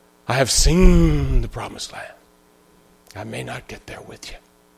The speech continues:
And he didn't. But you all know, because you're more than college students, that Martin was not alone,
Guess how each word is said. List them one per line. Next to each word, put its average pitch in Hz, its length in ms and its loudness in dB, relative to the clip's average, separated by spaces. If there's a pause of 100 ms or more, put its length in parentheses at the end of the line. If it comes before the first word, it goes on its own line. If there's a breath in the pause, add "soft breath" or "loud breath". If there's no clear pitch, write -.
(720)
And - 120 -16
he - 160 -14
didn't. 92 400 -14 (1300 soft breath)
But 101 180 -6
you 156 320 -2
all 104 340 -2
know, 92 400 -8
because 101 380 -10
you're 110 140 -8
more 101 260 -8
than 95 220 -14
college 95 480 -14
students, 78 560 -18 (240 soft breath)
that 110 200 -4
Martin 104 440 -8
was 95 180 -10
not 92 240 -8
alone, 80 560 -12